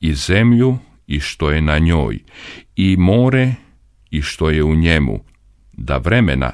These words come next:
neće biti više, nego će se u dane glasa sedmoga anđela, kad on bude zatrubio, svršiti tajna Božja,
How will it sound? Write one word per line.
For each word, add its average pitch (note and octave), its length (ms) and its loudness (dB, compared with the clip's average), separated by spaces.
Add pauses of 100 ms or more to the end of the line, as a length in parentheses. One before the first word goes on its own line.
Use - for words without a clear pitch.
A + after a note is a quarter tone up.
(100)
neće F#2+ 460 -2
biti C2+ 320 -6
više, F2 480 -4 (600)
nego B2 340 4
će B2+ 200 2
se A#2+ 360 0 (100)
u A2 180 0
dane A2+ 560 4
glasa F2+ 680 2
sedmoga D#2+ 720 0
anđela, D2+ 720 0
kad A1+ 220 -4
on F2+ 300 0
bude E2 320 -2
zatrubio, D2+ 840 -2 (220)
svršiti - 880 -6
tajna C#2 540 0
Božja, C2 640 -4